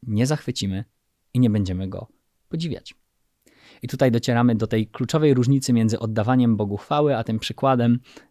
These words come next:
e, egoistycznej i próżnej pani nauczycielki, e, z początku tego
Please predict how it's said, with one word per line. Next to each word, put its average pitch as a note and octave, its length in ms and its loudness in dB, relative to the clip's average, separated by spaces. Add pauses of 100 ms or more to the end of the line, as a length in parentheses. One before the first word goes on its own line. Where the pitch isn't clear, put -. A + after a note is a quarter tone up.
e, G2+ 220 -8
egoistycznej A#2 720 -2
i G2+ 60 -6
próżnej A#2+ 480 -2
pani G#2+ 260 -2
nauczycielki, G#2 720 -4 (340)
e, F#2+ 380 -6
z - 80 -8
początku G#2 400 -6
tego F#2+ 340 -6